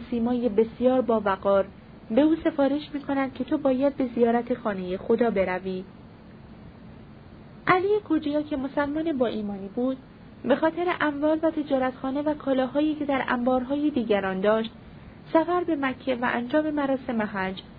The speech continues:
برایش کار آسانی نبود و به جبران این غفلت و همچنین به عنوان کفارهٔ عمل خود به نیازمندان و تهیدستان کمک‌های بسیار می‌کرد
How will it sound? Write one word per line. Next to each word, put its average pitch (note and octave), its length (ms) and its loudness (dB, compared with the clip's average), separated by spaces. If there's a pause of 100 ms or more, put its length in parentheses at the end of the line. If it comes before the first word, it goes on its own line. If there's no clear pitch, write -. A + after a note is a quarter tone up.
(260)
برایش C#4+ 560 2
کار A#3 160 0
آسانی C#4 480 -2
نبود C#4 420 0 (440)
و G#3+ 80 4
به A3+ 100 4
جبران D4+ 420 0
این C#4 340 -6
غفلت G3+ 380 0 (440)
و A3 100 4
همچنین C#4 500 0
به - 80 0
عنوان C#4+ 400 -2
کفارهٔ D4 540 -2
عمل A3+ 340 0
خود F#3+ 280 -4
به F#3 80 0
نیازمندان A3 800 0
و C#4 100 0
تهیدستان G#3 800 -2 (480)
کمک‌های D#4+ 560 2
بسیار C4 560 0
می‌کرد G3 460 -2